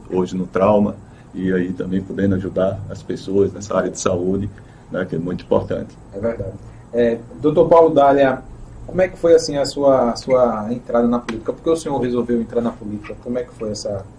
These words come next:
Speaker 1: Veja só, Tiago,
Speaker 2: Tem
Speaker 1: eu
Speaker 2: toda uma história, né?
Speaker 1: É, tem uma história. Eu, quando me formei, né, em oitenta e oito, eu vou contar um pouco dessa história, para que as pessoas,
Speaker 2: Sim,
Speaker 1: né, os
Speaker 2: pode ficar à
Speaker 1: internautas,
Speaker 2: vontade.
Speaker 1: seus seguidores possam me conhecer também um pouco.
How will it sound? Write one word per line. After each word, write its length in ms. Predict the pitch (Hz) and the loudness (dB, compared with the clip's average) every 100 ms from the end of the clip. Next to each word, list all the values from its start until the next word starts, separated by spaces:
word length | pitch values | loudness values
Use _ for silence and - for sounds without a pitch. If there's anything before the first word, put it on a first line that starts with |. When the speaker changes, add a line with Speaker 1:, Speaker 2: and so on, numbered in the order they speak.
| - - - - - - | -20 -20 -20 -20 -18 -6
Speaker 1:
Veja 300 | 117 147 151 | 0 0 4
só, 160 | 139 | 4
Tiago, 320 | 113 101 95 98 | 6 6 6 6
Speaker 2:
Tem 100 | 117 | 6
Speaker 1:
eu 120 | 143 | 6
Speaker 2:
toda 100 | 190 | 6
uma 60 | |
história, 380 | 175 - 127 117 | 0 2 4 4
né? 160 | 135 127 | 4 4
Speaker 1:
É, 20 | |
tem 200 | - 135 | 4 2
uma 100 | 156 | 2
história. 380 | 151 107 95 95 | 2 4 4 6
Eu, 240 | 139 147 147 | 4 4 4
quando 320 | 139 127 107 | 4 6 4
me 200 | 92 104 | 4 2
formei, 480 | 110 98 95 131 127 | 2 2 4 4 2
né, 240 | 92 98 | -4 -8
em 60 | 90 | -10
oitenta 340 | 85 92 92 | -8 -8 -4
e 40 | 92 | 0
oito, 320 | 98 131 131 - - - | 2 2 -2 -12 -20 -12
eu 220 | 92 95 | -4 -2
vou 400 | 95 92 90 90 - - | 0 0 0 -2 -6 -10
contar 220 | 101 95 | -6 0
um 80 | 95 | 0
pouco 260 | 92 95 92 | 0 -2 0
dessa 220 | 95 98 | 0 0
história, 420 | 90 101 107 127 131 - | -4 0 2 0 -4 -14
para 100 | - | -14
que 100 | - | -12
as 80 | 92 | -10
pessoas, 460 | - - 92 95 95 | -12 -8 -4 -4 -4
Speaker 2:
Sim, 140 | 95 | -2
Speaker 1:
né, 60 | 98 | -2
os 80 | |
Speaker 2:
pode 140 | 87 82 | 2 2
ficar 120 | 101 | 2
à 40 | |
Speaker 1:
internautas, 280 | 92 98 107 | 2 4 2
Speaker 2:
vontade. 20 | - | 0
Speaker 1:
seus 140 | 98 | 0
seguidores 440 | 98 95 95 95 | -2 -2 -4 -6
possam 340 | - 98 98 95 - - | -2 -2 0 -6 -10 -8
me 100 | 95 | -6
conhecer 400 | - 98 90 95 | -2 -2 0 -2
também 180 | 95 98 | 0 -2
um 40 | |
pouco. 280 | 107 92 - | -2 -4 -6